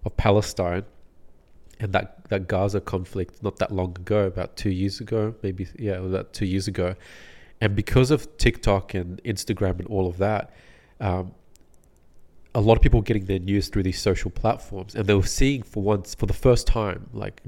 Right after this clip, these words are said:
gen-, genuinely, like, an objective assessment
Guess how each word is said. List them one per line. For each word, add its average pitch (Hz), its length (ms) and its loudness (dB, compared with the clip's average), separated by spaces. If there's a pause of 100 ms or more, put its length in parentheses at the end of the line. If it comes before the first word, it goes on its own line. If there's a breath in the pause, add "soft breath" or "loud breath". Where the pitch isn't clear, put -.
gen-, 110 400 2
genuinely, 104 540 0
like, 98 320 -6
an 98 80 -4
objective 98 560 -2
assessment 95 680 -2